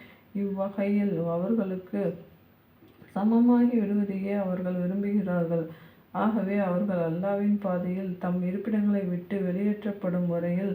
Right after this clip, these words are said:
அவர்களிடம், அவர்களிலிருந்து எவரையும் நண்பர்களாக நீங்கள் எடுத்துக்கொள்ளாதீர்கள். அல்லாவின் பாதையில் வெளிப்பட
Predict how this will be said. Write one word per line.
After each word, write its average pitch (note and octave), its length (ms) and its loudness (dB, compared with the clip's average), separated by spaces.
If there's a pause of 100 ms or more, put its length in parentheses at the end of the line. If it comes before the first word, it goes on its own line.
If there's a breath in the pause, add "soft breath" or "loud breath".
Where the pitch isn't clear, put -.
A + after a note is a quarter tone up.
(420 loud breath)
அவர்களிடம், G3 840 2 (100)
அவர்களிலிருந்து F#3+ 960 0 (100)
எவரையும் F#3+ 580 -2
நண்பர்களாக F3+ 840 -2
நீங்கள் F3+ 400 -2
எடுத்துக்கொள்ளாதீர்கள். E3 1040 -4 (460 loud breath)
அல்லாவின் G#3+ 640 2 (100)
பாதையில் F#3 600 -2
வெளிப்பட G3+ 540 -4